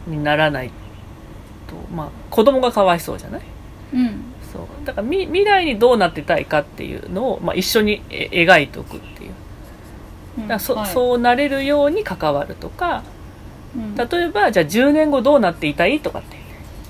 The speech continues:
Speaker 2: うん。
Speaker 1: 本人が、未来が描けるような関わりをする。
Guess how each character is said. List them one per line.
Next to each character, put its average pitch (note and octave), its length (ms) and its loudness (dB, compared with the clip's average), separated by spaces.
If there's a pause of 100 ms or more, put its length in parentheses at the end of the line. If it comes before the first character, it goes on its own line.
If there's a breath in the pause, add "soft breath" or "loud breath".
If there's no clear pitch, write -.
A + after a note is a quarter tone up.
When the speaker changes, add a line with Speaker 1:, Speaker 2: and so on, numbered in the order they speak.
(380)
Speaker 2:
う A#3+ 40 -2
ん。 G#3+ 260 -6 (140)
Speaker 1:
本 D4+ 240 4
人 B3 340 -2
が、 E4 380 0 (360)
未 C#4 140 0
来 B3+ 180 6
が - 220 0 (880)
描 A3 240 8
け D4 160 2
る G#3 140 2
よ G#3 140 2
う - 20 -4
な C#4+ 100 0
関 F3 300 4
わ D3 100 4
り C#3 140 -4
を C3 60 -6
す E3 140 -8
る。 A4 140 -4